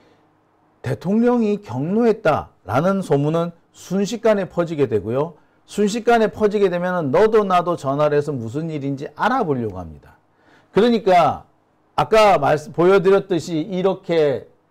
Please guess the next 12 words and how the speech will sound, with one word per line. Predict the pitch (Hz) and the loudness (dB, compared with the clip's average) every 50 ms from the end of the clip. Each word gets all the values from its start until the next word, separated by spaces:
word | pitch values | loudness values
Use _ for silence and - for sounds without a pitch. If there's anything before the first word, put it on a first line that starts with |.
| _ _ | _ _
수많은 | _ - - - - 214 214 220 220 226 226 220 226 226 | _ -20 -20 -4 0 2 2 4 6 4 4 4 2 0
전화 | 202 165 151 151 165 175 175 | 0 0 2 2 4 2 2
통화가 | - 170 185 190 185 165 165 | 0 -4 -2 -2 2 2 2
이루어졌다라는 | 147 127 135 151 170 175 151 123 139 139 - - 170 170 160 156 147 143 143 151 | 2 2 2 2 2 2 2 0 0 -2 0 2 2 4 4 2 2 0 -2 -4
것은 | 139 131 120 110 107 156 180 175 147 104 78 - _ _ _ _ _ _ _ _ | -2 -2 -2 -2 -2 -2 -2 0 -2 -2 -6 -14 _ _ _ _ _ _ _ _
바로 | - 127 147 156 175 160 156 160 151 117 87 78 - _ _ _ _ _ _ _ _ _ _ _ _ _ _ _ _ _ _ _ _ _ _ _ _ _ - _ _ _ _ _ _ _ _ _ _ _ _ _ _ _ _ _ _ _ _ _ _ _ _ _ _ _ | 2 2 4 4 6 4 6 6 4 2 2 -4 -12 _ _ _ _ _ _ _ _ _ _ _ _ _ _ _ _ _ _ _ _ _ _ _ _ _ -20 _ _ _ _ _ _ _ _ _ _ _ _ _ _ _ _ _ _ _ _ _ _ _ _ _ _ _
대통령이 | - 160 160 - 214 220 233 233 226 208 | -2 0 2 4 2 4 4 4 2 2
경로했다라는 | - 190 196 214 220 220 220 220 - 202 196 170 120 - - _ _ _ - 135 139 175 190 208 196 | 2 0 2 4 4 4 4 4 4 4 4 4 2 0 -6 _ _ _ 0 0 0 2 0 0 0
사실이 | 175 170 160 151 170 170 165 | 0 -2 -2 -2 -4 -6 -8
쭉 | - - 214 226 233 233 233 202 | -8 -4 0 0 2 2 2 4
알려졌다는 | 160 180 208 220 208 175 151 151 151 180 175 180 180 175 | 4 4 6 4 4 4 2 0 2 2 0 0 0 0
것이고, | 156 143 127 110 135 131 143 151 135 104 78 - | 0 0 0 -2 -4 -2 2 2 2 2 -2 -6